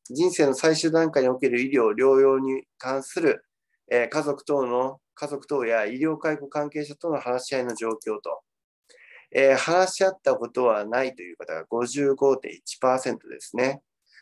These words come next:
で、話し合ってる方が、詳しく話し合ってる方が二点七パーセント、一応話し合ってる方が二十、あ、ごめんなさい、三十六点八パーセントということで、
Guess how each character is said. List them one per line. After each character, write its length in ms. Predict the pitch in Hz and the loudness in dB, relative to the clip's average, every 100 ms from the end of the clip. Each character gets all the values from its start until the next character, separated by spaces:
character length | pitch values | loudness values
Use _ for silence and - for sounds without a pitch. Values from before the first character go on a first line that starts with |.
| _ | _
で、 160 | 131 131 | 2 2
話 480 | - 160 180 180 | 2 0 0 0
し 100 | - | 0
合 60 | 185 | 0
っ 80 | 175 _ | 0 _
て 100 | 127 | -4
る 100 | 113 | -2
方 300 | 113 - 123 | -2 0 2
が、 220 | 131 - | 2 0
詳 140 | - 165 | -2 -4
し 80 | - | -2
く 100 | 123 | -4
話 200 | 127 135 | -2 -4
し 60 | |
合 40 | 127 | -8
っ 20 | |
て 100 | 123 | -8
る 60 | |
方 160 | 123 135 | -4 0
が 120 | 135 | 0
二 200 | 110 113 | 0 -6
点 140 | - 87 | -10 -10
七 220 | 101 101 | -8 -2
パ 140 | 104 | -2
ー 40 | 101 | -2
セ 120 | 90 | -6
ン 40 | |
ト、 220 | - 73 - - | -10 -12 -12 -10
一 280 | 131 - | -6 0
応 100 | 180 | 2
話 280 | 156 160 160 | 4 2 2
し 40 | 170 | -2
合 60 | |
っ 40 | 160 | 0
て 100 | 127 | 0
る 40 | |
方 160 | 123 127 | 0 2
が 140 | 117 | 0
二 180 | 113 127 | 0 -6
十、 320 | 123 101 - - | -6 -8 -8 -4
あ、 160 | 104 | -2
ご 80 | 101 | -2
め 60 | 92 | -6
ん 0 | |
な 40 | |
さ 100 | - | -10
い、 20 | |
三 260 | - 151 156 | -4 0 0
十 160 | 104 95 | 0 -4
六 220 | 110 - | -4 -6
点 120 | 101 | -8
八 280 | 104 - - | -8 -12 -2
パ 100 | 139 | 2
ー 120 | 143 | 2
セ 120 | 139 143 | 2 -4
ン 40 | |
ト 100 | - | -4
と 80 | 80 | -10
い 60 | |
う 60 | 69 | -12
こ 80 | - | -12
と 120 | - | -10
で、 120 | - | -10